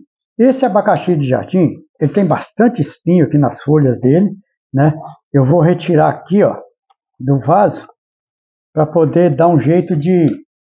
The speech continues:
mudar ele aqui de lugar, colocar ele num vaso maior, que seria esse daqui, que eu tô com ele aqui, ó. Tá até meio sujo, né? A gente vai dar uma limpeza nele também, pra poder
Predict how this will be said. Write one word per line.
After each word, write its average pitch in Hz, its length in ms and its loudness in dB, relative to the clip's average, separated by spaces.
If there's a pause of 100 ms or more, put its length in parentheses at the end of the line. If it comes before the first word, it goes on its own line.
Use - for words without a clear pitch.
(320)
mudar 156 400 4
ele 147 80 0
aqui 139 180 -4
de 135 140 -2
lugar, 185 560 -2 (280)
colocar 156 360 0
ele 160 80 2
num 160 100 2
vaso 156 340 0
maior, 165 440 2
que 156 160 0
seria 151 500 0
esse 175 320 -2
daqui, 139 300 -4
que 147 80 -4
eu 139 80 -2
tô 143 160 -2
com 135 160 -4
ele 139 240 0
aqui, 214 240 2
ó. 120 40 0 (640)
Tá 131 100 -4
até 139 200 0
meio 156 240 4
sujo, 160 480 0
né? 180 180 -2 (320)
A 127 60 -10
gente 147 240 -2
vai 143 160 2
dar 127 80 0
uma 143 140 2
limpeza 139 520 2
nele 180 300 2
também, 160 460 0 (560)
pra 147 100 0
poder 151 560 0